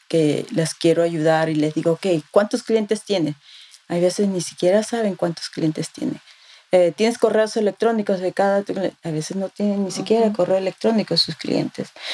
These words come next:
Speaker 1: Entonces, pues, siento de que tenemos que estructurarnos. Hay veces uno, como yo, crecí así, ¿no? Eh, así,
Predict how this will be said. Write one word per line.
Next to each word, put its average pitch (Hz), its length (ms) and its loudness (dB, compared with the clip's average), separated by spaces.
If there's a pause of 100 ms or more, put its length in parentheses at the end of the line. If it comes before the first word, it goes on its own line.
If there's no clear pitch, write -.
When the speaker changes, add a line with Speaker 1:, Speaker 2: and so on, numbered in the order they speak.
(280)
Speaker 1:
Entonces, 208 720 2 (100)
pues, 220 540 0 (260)
siento 247 680 0
de 220 220 0
que 190 320 2 (640)
tenemos 202 580 0
que 185 300 4
estructurarnos. 165 1080 0
Hay 175 120 2
veces 180 360 0
uno, 196 300 0 (480)
como 180 320 2
yo, 220 460 4
crecí 202 640 0
así, 180 360 0
¿no? 175 300 4 (400)
Eh, - 240 -6
así, - 480 0